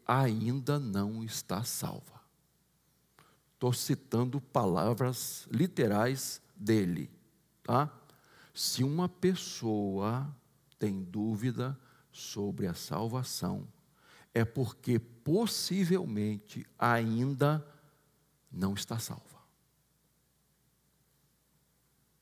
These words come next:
Isso é um alerta, irmãos.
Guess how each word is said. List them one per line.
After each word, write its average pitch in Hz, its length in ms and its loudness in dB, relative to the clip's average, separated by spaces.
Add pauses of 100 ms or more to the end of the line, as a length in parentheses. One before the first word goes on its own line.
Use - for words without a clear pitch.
(500)
Isso 196 220 8
é 196 40 4
um 190 120 2
alerta, 139 460 2
irmãos. - 880 -10